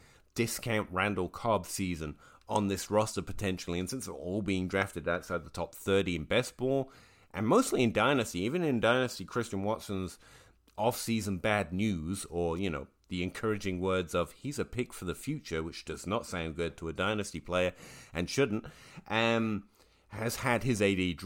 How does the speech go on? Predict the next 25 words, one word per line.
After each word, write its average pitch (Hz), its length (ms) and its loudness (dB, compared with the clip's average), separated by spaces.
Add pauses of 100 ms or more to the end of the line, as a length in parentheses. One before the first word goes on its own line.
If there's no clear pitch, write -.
(200)
P 92 240 0
dropping 107 420 0
a 82 80 -2
little 73 160 -6
bit. 69 300 -10
So 95 100 0
if 92 140 0
you're 143 80 -2
really 170 160 0
looking 139 240 -2
for 90 160 -8
points - 460 -2
upside, 131 480 0
I 120 40 -2
think - 200 -4
all 107 260 4
of 90 100 -2
them, 82 320 -4
actually 90 380 -2
all 92 160 2
the 98 100 -4
Green 92 220 0
Bay 87 160 0
wide 85 260 0
receivers, 82 440 -8